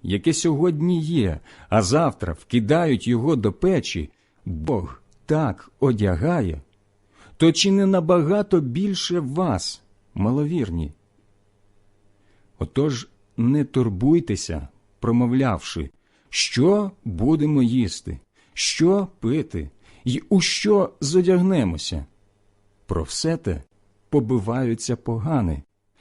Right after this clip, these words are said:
Отець же ваш Небесний знає, що вам усе це потрібне. Шукайте перше Царство Боже та Його справедливість,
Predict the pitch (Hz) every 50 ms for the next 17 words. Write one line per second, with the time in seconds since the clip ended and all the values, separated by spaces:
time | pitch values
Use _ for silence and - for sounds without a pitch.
0 | _ _ _ _ _ - 139 123 - - - 185 214 220 180 151 139 160 147 120
1 | 127 139 123 101 - - 113 151 175 156 156 151 117 98 - - - 87 82 78
2 | - _ _ _ _ - 107 151 214 214 214 170 101 92 82 78 76 - _ _
3 | _ _ _ - - - - 131 120 104 85 87 107 127 160 196 202 131 87 -
4 | _ _ _ _ _ _ - 95 90 - - - 90 90 95 98 - - - 113
5 | 110 110 - 147 143 - 196 208 202 147 95 87 80 78 - _ _ _ _ _
6 | _ _ _ _ _ _ _ _ _ _ _ _ _ - - - 95 85 - -
7 | - 127 135 160 170 165 165 156 143 - - 127 110 98 104 - - - - 71
8 | - - _ _ _ _ _ _ _ _ _ - - - - 95 104 131 135 127
9 | - - - 104 117 117 107 101 110 110 107 98 80 76 80 73 69 - _ _
10 | _ _ _ _ _ - 98 90 85 82 85 73 80 127 160 151 113 - _ _
11 | _ _ _ - - - - 139 139 139 131 139 123 127 127 123 104 80 73 69
12 | - - - - -